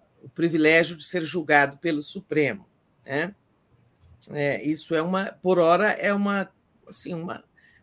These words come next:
uma hipótese que o mundo, sobre a qual o mundo político especula. Mas, assim, não tem informação que o Bolsonaro cogite fazer isso, né?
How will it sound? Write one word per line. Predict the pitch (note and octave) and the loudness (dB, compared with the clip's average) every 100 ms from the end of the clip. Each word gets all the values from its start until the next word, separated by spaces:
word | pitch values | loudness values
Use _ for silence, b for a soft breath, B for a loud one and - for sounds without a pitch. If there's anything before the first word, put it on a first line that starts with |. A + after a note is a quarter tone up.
| - | -8
uma | G#3+ A#3 | -2 0
hipótese | A3+ - G#3 A3+ A#3 A#3+ F#3 | 0 0 4 4 4 -2 -6
que | A#3 | -4
o | A3+ | 0
mundo, | G3+ G3+ | 0 0
sobre | - F#3+ F3+ | 0 0 2
a | F3 | 2
qual | F3 F#3+ G3+ | 2 0 0
o | |
mundo | F#3+ G3 D#3 | 0 -4 -6
político | F3 F3+ G3+ - - - | -8 -4 -4 -6 -10 2
especula. | G#3 C4+ - A#3+ A#3 - F3 C#3+ G2 _ _ b b b - | 4 4 2 -6 -6 -4 -2 -2 -2 _ _ b b b -6
Mas, | D3+ D#3 | 0 0
assim, | D3+ D3 D3 | 0 -6 -6
não | F#3 | -6
tem | - A#3+ | -4 -4
informação | A3+ F#3 D#3 C#3+ - C3+ | -4 -2 0 0 -2 -8
que | - | -8
o | |
Bolsonaro | C#3 C3+ C#3+ C3+ C3+ C#3+ | -6 -4 -2 -2 -2 -4
cogite | - E3+ D3+ A#2+ C#3+ D#3 C#3 - - b b b - | -2 0 0 -2 -4 -4 -4 -12 -16 b b b -4
fazer | D#3+ D3 C#3 D3+ A#2+ | 0 0 2 0 -2
isso, | G#2+ - - - _ _ | -6 -6 -6 -10 _ _
né? | A2+ C#3+ E3+ | -2 -2 -2